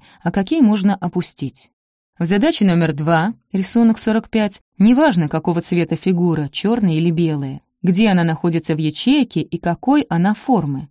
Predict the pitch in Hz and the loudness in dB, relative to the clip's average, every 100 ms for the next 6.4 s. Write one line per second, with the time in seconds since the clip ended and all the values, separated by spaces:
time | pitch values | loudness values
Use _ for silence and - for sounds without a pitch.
0 | _ 165 233 - 151 156 151 190 240 156 | _ -4 -2 -2 -4 -4 -2 0 0 -2
1 | 147 - 160 147 170 147 143 131 - _ | -6 -10 -6 -4 -6 -6 -8 -10 -14 _
2 | _ _ _ _ 160 185 247 254 196 196 | _ _ _ _ 0 2 4 4 2 0
3 | 175 175 156 170 170 151 151 139 147 - | 0 0 2 0 0 0 -2 -4 -10 -20
4 | _ _ _ _ - 208 254 339 - 156 | _ _ _ _ -2 4 4 2 -2 -4
5 | 139 151 165 165 220 226 208 220 220 220 | -4 -4 -2 0 2 2 2 4 4 2
6 | 311 285 185 143 | 2 2 2 -2